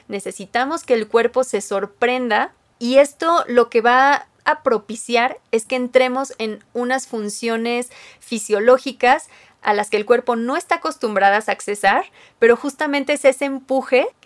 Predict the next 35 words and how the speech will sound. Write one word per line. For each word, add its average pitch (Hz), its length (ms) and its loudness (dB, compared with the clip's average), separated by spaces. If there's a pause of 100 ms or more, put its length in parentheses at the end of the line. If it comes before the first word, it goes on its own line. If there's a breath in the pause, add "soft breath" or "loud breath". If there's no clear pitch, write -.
el 226 200 0
que 226 120 2
nos 214 280 -6
hace 262 580 4
ser 233 300 -2
más 233 640 -2
resilientes, 226 840 -4
por 180 180 -4
así 202 200 -10
decirlo. 175 400 -6
O - 20 -14
sea, 190 180 -6
pones 294 320 0
al 226 140 0
cuerpo 233 300 -2
a 277 100 -2
trabajar 208 580 0
en 208 160 -10
cosas 233 320 -6
que 208 140 -4
no 214 240 -4
hace 269 260 0
comúnmente, 220 720 -4
pero 202 300 -6
que 202 100 -2
al 196 100 -2
final 247 440 -4
del 339 200 -8
día, 233 300 0 (240)
pues, 214 180 -2
van 226 160 0
a 240 60 -2
ser 226 220 0
sumamente 220 580 -4
benéficas. 185 680 -12